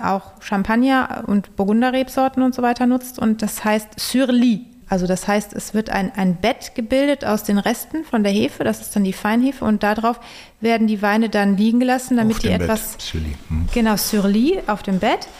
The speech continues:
Speaker 1: Und damit die so ein bisschen mehr auf der einen Seite Schmelz bekommen, also ich weiß nicht,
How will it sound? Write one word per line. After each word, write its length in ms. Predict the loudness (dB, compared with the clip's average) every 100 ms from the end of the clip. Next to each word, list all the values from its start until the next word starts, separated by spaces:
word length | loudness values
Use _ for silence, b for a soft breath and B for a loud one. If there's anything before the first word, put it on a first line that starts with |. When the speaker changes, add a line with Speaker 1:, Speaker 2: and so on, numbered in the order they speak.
| B B
Speaker 1:
Und 240 | 0 0 2
damit 280 | 2 2 0
die 80 |
so 100 | 2
ein 80 | 2
bisschen 500 | 0 -2 0 2 4
mehr 460 | 4 2 2 2 -2 -8 -20 -6
auf 160 | -4 0
der 140 | 0
einen 140 | 2 0
Seite 200 | 0 -2
Schmelz 800 | 0 0 2 0 -2 -4 -8 -10 -8
bekommen, 320 | -6 -6 -4 -2
also 160 | -4
ich 100 | -2
weiß 160 | -4 -4
nicht, 160 | -6